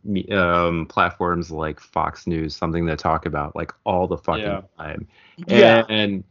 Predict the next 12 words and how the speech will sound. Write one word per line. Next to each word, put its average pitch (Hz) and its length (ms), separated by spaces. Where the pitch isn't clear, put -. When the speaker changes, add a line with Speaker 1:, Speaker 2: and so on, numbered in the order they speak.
Speaker 1:
yeah, 98 500
I 120 80
mean, 123 160
the 120 120
whole 131 180
thing 117 340
about 92 460
how 90 440
it 87 380
kinda, 92 260
like, 85 540
um, 82 640